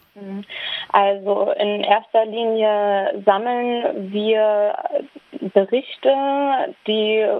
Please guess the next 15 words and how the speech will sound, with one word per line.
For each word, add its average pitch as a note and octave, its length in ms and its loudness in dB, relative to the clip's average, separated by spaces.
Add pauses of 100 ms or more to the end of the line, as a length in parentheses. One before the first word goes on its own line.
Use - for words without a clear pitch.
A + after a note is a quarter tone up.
uns G3+ 400 0 (140)
auffällig A#3+ 640 0
erscheinen, A3 840 0 (520)
ähm, G3 300 4
aber F#3+ 220 2
wir G3+ 100 -2
gehen G3 220 0
auch F#3+ 120 0
aktiv A3 500 -2
auf G3+ 300 4
die G3+ 180 -6
Suche, A3 380 0
eben G3 280 -2
durch F#3+ 180 -2
Datenbankrecherchen, G3+ 1400 0